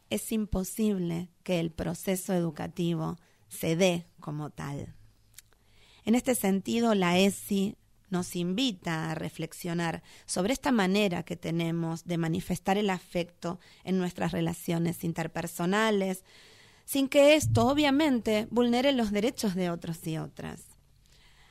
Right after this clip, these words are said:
La esi nos permite alojar y respetar las emociones, los sentimientos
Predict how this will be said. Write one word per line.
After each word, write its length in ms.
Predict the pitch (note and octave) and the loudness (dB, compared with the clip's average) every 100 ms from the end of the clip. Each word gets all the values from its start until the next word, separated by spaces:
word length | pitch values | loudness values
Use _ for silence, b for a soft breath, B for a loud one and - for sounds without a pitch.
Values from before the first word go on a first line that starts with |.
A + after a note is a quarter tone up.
| b b b _ - | b b b _ -4
La 180 | F#3+ F#3 | 4 6
esi 480 | A#3 A3 - F3+ F#3+ | 6 4 0 2 2
nos 180 | F#3 - | 2 2
permite 640 | E3+ F3+ G#3 F#3 F3 F3 - | 2 2 2 2 -2 -2 -2
alojar 920 | F3 E3 E3 - A3+ F#3+ E3+ F#3 - _ | 0 0 -2 2 4 4 2 -6 -12 _
y 140 | - F#3 | -2 -2
respetar 920 | F3+ E3+ - F3+ F#3 B3+ F#3 E3 F#3 _ _ _ b b | -2 -6 -6 -4 2 2 4 0 -6 _ _ _ b b
las 260 | F#3 E3+ - | -2 0 0
emociones, 960 | D#3 E3 - A#3+ G3+ E3 E3 E3 E3+ - - _ _ | -2 -4 0 2 4 2 0 -2 -6 -14 -20 _ _
los 160 | E3 E3 | -10 -6
sentimientos 1080 | E3 D3+ D#3 F3 G3 E3+ E3 E3+ E3 F3 | -4 -4 -2 2 2 2 -4 -8 -10 -10